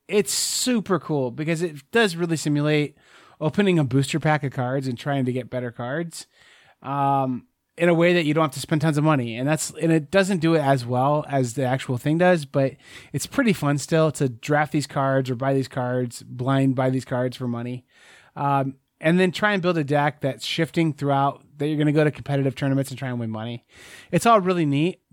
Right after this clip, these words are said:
but in order to build the deck, like, the main deck of the cards, like, you have to shuffle together, like, a ton of different factions of st-, of things. And so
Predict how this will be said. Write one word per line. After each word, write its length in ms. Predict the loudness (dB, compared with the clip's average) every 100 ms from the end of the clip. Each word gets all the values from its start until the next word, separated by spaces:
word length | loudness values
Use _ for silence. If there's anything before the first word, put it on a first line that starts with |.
| -6
but 140 | -4
in 140 | 2
order 180 | 2 4
to 100 | 4
build 360 | 2 2 2 2
the 100 | 0
deck, 460 | 0 0 0 -6 -8
like, 260 | -4 -4 -2
the 120 | 0
main 340 | 2 4 4
deck 240 | 2 0 0
of 80 | -2
the 100 | -4
cards, 600 | -4 -2 -2 -2 -6 -14 _ _ -20 _ -2
like, 220 | -2 2
you 120 | 2
have 240 | 2 0 -2
to 80 | -6
shuffle 480 | 0 0 0 -4 -2
together, 440 | 0 2 2 0
like, 260 | -2 -4 -8 _ _ -10
a 100 | -10
ton 440 | -10 -10 -2 2 4
of 140 | 2
different 280 | 0 -2 -4
factions 380 | -6 -4 -4 -4
of 100 | -4
st-, 240 | -6 -6
of 140 | -8
things. 460 | -6 -4 -4 -6 -10 _ -6
And 200 | -2 -2
so 520 | 2 4 4 2 -4